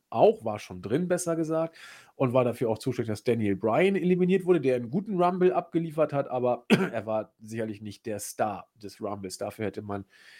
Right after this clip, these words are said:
ihm noch mehr Spotlight geben müssen. Und er war auch nicht dazu prädestiniert, hier der Star zu sein.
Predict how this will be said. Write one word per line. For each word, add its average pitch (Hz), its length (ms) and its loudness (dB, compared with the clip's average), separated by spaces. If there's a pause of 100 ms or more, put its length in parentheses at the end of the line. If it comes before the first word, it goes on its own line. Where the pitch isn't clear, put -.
(180)
ihm 107 160 -4
noch 104 160 0
mehr 107 120 0
Spotlight 120 560 2
geben 107 220 0
müssen. 107 160 -6
Und 113 80 -4
er 120 100 0
war 135 120 4
auch 117 120 2
nicht 131 160 -4
dazu 120 220 -2
prädestiniert, 110 640 0
hier 104 220 0
der 101 120 2
Star 101 280 -4
zu 123 140 -4
sein. 107 220 -6